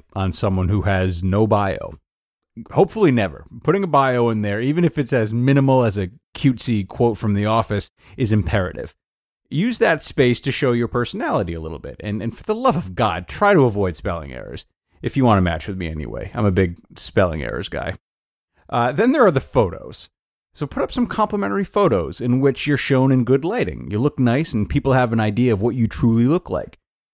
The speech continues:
Avoid wearing sunglasses in all of your photos, please. You're coming off as an absolute psychopath if you wear sunglasses in all of your pictures and people can never see your eyes.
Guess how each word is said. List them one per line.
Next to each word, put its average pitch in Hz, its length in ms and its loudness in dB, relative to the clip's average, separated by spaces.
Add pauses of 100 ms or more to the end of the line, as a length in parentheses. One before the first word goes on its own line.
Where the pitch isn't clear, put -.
(160)
Avoid 127 540 4 (240)
wearing 127 340 2
sunglasses 120 720 -2
in 123 80 2
all 113 180 4
of 110 60 0
your 113 120 0
photos, 113 440 2
please. 120 600 0
You're 104 80 -10
coming 110 320 0
off 107 180 0
as 104 140 -2
an 104 80 -2
absolute 104 460 0
psychopath 101 760 0
if 95 100 -2
you 101 120 4
wear 95 140 4
sunglasses 95 720 -2
in 98 80 2
all 92 160 4
of 87 100 0
your 92 80 0
pictures 92 400 -2
and 90 100 2
people 90 220 0
can 92 160 0
never 90 180 2
see - 180 -2
your 92 200 4
eyes. 98 300 2